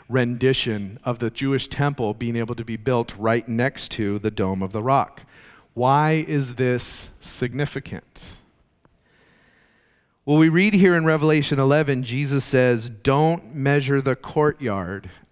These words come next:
outside of the temple." Now, the temple in Jesus' time had four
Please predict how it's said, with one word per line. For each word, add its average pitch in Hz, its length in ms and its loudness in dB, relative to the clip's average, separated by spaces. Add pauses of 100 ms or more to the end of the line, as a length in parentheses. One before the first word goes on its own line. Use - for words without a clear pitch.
outside 101 1160 -2 (200)
of 104 240 -4
the 113 120 -2
temple." 170 500 -2 (1300)
Now, 147 160 2
the 143 120 0
temple 190 460 2
in 156 220 -2
Jesus' 135 640 -2
time 139 380 0
had 123 320 -2
four 143 680 0